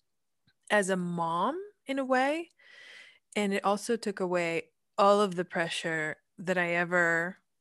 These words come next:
put on, on my daughter, on Julia,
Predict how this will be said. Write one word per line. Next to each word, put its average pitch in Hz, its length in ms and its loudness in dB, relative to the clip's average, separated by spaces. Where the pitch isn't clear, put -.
put 180 380 2
on, 160 480 -4
on 160 340 -4
my 160 120 -8
daughter, 156 500 -2
on 160 200 -6
Julia, 151 440 -8